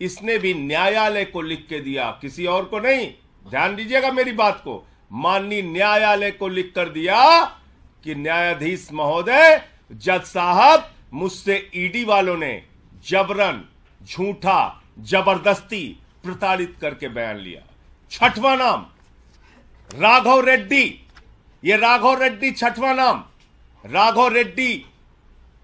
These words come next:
इसने न्यायालय के सामने जाकर कहा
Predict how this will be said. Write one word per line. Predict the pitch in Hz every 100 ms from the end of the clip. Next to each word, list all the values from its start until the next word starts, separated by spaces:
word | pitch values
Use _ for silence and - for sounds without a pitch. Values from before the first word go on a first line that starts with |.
| _ -
इसने | 202 196 220 214
न्यायालय | 160 175 208 226 226 214
के | - 175
सामने | - 196 208 185 151
जाकर | 131 170 170 139
कहा | 143 139 240 311